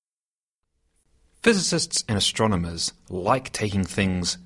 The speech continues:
to the extreme, because that's when our current understanding of physics and astronomy can break down,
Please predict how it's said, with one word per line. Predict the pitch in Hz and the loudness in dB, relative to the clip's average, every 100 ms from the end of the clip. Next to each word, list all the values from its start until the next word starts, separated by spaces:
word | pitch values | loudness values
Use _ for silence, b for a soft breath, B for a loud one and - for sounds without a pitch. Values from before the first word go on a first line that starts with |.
| - | -12
to | - | -6
the | 104 110 85 | 0 2 2
extreme, | - - - 92 87 87 90 - b b | 2 0 0 0 -2 -2 -8 -12 b b
because | 131 147 131 | -2 2 2
that's | 104 160 - | 4 2 2
when | 123 101 | 2 2
our | - 120 98 | 2 2 0
current | - - 175 170 | -2 -4 -2 0
understanding | 95 90 - 95 90 87 85 - | -2 -2 -2 -2 0 -4 -6 -10
of | - | -12
physics | - 147 87 - | -6 -4 -4 -6
and | 92 | -6
astronomy | 87 - 113 90 85 | -4 -2 0 0 -4
can | - 98 | -6 -2
break | 92 92 - | 2 2 2
down, | 113 123 87 87 | -2 -2 -4 -8